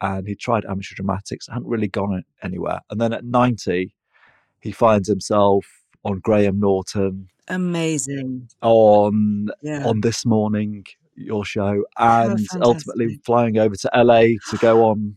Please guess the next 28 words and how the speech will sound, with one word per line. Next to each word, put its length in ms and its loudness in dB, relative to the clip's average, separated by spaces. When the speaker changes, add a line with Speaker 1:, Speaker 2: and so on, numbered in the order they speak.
Speaker 1:
the 80 -4
Jay 260 4
Leno 320 4
show 400 0
alongside 540 0
George 380 0
Clooney 440 -2
that 180 -6
night. 280 -12
And 220 -4
the, 120 0
Speaker 2:
You're 180 6
not 200 4
Speaker 1:
<laughs> 180 -8
the 400 4
great 220 6
thing 120 4
Speaker 2:
serious. 40 4
Speaker 1:
was 140 4
that, 120 2
um, 220 -2
I, 140 -2
we 160 4
were 120 8
backstage, 840 2
and 140 -2
there 100 -2
was 160 -4